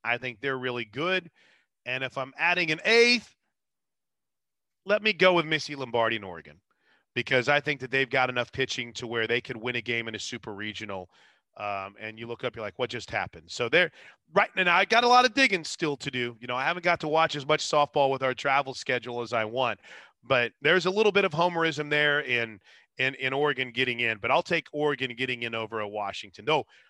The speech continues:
I'll tell you what, I, I think when you're starting to look at what the top sixteen might look like, um,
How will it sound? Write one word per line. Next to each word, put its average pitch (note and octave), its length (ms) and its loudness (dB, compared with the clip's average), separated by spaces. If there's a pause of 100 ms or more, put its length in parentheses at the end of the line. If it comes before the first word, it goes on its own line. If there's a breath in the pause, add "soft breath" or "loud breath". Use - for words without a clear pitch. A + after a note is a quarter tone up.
I'll D3+ 80 0
tell G#3 160 2
you F#3+ 100 0
what, D#3 220 2 (140)
I, A#2+ 180 0
I C3+ 80 2
think E3+ 220 -4
when D3+ 100 -10
you're D3 80 -6
starting E3 320 -2
to C#3+ 60 -6
look C#3+ 200 -4
at C3+ 60 -8
what C3 100 -6
the B2 60 -18
top C#3+ 240 -4
sixteen - 460 -14
might B2 180 -6
look C3 240 -10
like, G#2 220 -4 (440 soft breath)
um, C3 260 -4